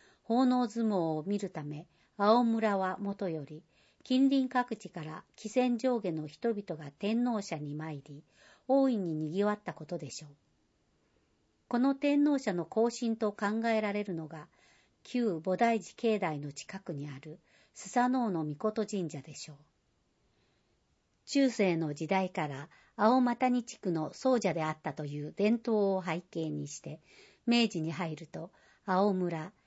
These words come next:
ついで明治二十二年以降は豊川村の村社になりました。このスサノオノミコト神社は今も菩提山頂に奥地区の鎮守社として鎮座しています。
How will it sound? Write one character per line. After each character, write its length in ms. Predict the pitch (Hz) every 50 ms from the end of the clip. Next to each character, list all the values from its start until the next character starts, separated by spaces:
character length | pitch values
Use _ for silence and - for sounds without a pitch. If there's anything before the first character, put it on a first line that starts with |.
| _ _ _ _ _
つ 180 | - - - 208
い 140 | 220 226 208
で 280 | - 208 202 196 - - _ -
明 220 | 240 247 262 254 220
治 140 | 185 190
二 160 | 190 220 240 220
十 240 | - 214 190 175
二 180 | 170 170 196 208
年 260 | 196 190 156 151 - -
以 100 | 196 -
降 300 | - - 190 165 151 147
は 180 | 139 143 165 - _ _ _ _ _ -
豊 220 | 226 226 262 262
川 200 | - 254 240 233
村 260 | 226 220 214 202 202 196
の 240 | 190 180 170 - - - - -
村 140 | 269 254
社 180 | 226 - - 175
に 140 | 147 143 143
な 100 | 135 131
り 100 | 143 147
ま 140 | 135 117 117
し 120 | - -
た。 100 | - - - 269 _ _ _ _ _ _ _ _ _ _ _ _ _ _ _ _ _ _ _ _ _ _ _
こ 160 | - 233 226
の 240 | 233 254 254 254 - -
ス 180 | - - 240
サ 180 | 226 - 269 269
ノ 180 | 262 269 262
オ 20 | 233
ノ 120 | 208 180
ミ 140 | 165 170 160
コ 140 | - 214 202
ト 120 | 220 202
神 280 | 175 185 202 185 170 151
社 140 | - 156 147
は 180 | 151 151 - - _ _
今 300 | 240 233 233 214 180 151
も 240 | 143 147 147 160 - _ _ _ _ _ _
菩 140 | - 190 196
提 220 | 220 240 240 240
山 260 | 233 - 214 208 226 220
頂 280 | - - 202 185 185
に 260 | 180 175 170 170 147 -
奥 240 | - 202 202 - 277
地 180 | 269 - 277 269
区 140 | - 233
の 140 | 196 170 156
鎮 260 | - - - 202 208
守 160 | 220 214 240 226
社 200 | - 220 175 151
と 120 | 165 147
し 140 | - - -
て 220 | - - - - _ _
鎮 200 | - 247 233 220
座 140 | - 147 -
し 120 | - -
て 100 | - 131
い 120 | 131 139
ま 140 | 135 120 117
す。 240 | - - - - 151